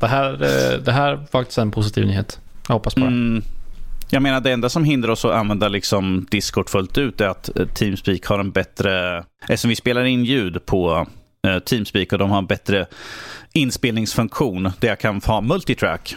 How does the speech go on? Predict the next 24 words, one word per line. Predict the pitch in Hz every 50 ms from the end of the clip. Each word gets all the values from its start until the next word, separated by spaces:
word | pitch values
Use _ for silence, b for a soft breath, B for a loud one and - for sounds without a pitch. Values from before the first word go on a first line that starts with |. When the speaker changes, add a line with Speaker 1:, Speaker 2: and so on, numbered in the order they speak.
| -
Speaker 2:
Jag | - 110 -
kan | - 107
spela | - - 117 110 110
in, | 110 110 104
mm, | 127 - - 85 120 120 - _ _
jag, | - 127 135 139
jag | 143 139 151 151
är | 143
just | 139 135 127 - -
nu | 120 113
backup | 101 92 120 117 104 - - 101 - -
för | - 110 101
våran | 98 92 95 95 92 92 95
inspelning | 98 92 - - - 110 104 95 92 90 90 -
då | - 120
jag | 113 98
får | - 110 104
in | 101 101 95
både | 101 104 104 110
min | 107 110 113 113 104
och | - 92 -
Kalles | - 98 95 104 110 104 - -
röst, | 87 - -
Speaker 1:
Mm. | -